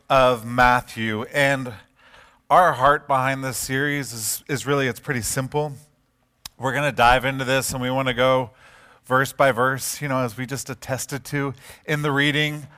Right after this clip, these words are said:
Uh, we wanna, we wanna cover every word in Matthew's gospel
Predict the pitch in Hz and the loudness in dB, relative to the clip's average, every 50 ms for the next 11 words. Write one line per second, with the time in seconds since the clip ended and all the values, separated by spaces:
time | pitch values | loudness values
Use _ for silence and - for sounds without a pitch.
0 | _ _ - 139 131 127 123 120 120 120 120 135 147 151 151 147 139 135 131 135 | _ _ -2 0 2 4 4 4 4 2 2 0 0 0 2 2 4 2 2 0
1 | - _ - 151 156 156 147 139 - 160 156 139 147 139 131 135 127 147 139 123 | -4 _ -10 -6 -4 -4 -4 -2 0 0 0 0 2 0 0 0 0 -2 -4 0
2 | 120 117 123 120 113 107 - 135 123 120 127 127 123 120 - 135 127 113 101 - | 0 0 0 0 -2 -4 -6 -6 -2 2 2 2 2 0 -4 -8 -8 -8 -8 -4
3 | - 117 113 120 120 120 - - - 151 151 156 160 147 _ | 2 4 4 4 4 2 -4 -6 -4 -2 -2 -2 -4 -8 _